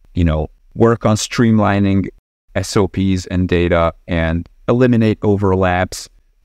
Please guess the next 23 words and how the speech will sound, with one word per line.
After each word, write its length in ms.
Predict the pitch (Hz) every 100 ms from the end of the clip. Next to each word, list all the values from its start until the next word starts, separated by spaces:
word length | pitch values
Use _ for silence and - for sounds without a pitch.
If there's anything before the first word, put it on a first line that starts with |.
| -
you 120 | 101
know, 200 | 90 78
make 280 | 87 117 110
sure 260 | - 120
that 280 | 110 104 101 _
there 140 | - 98
are 60 |
no 240 | 98 104 107
gaps 540 | 101 95 98 95 -
in 200 | - 107
between 600 | 104 98 - 104 98 95
the 260 | 92 90 92
departments 600 | 85 85 92 92 90 90
of 100 | 85
sales 300 | - 85 90
marketing 680 | 92 92 - 90 92 90 78
and 380 | - 85 82 87
customer 460 | - 90 - 95 87
success, 600 | - - - - 90 -
that 160 | 80 -
all 240 | 120 113
information 600 | 113 113 107 101 98 -
inside 560 | 90 101 90 98 95 87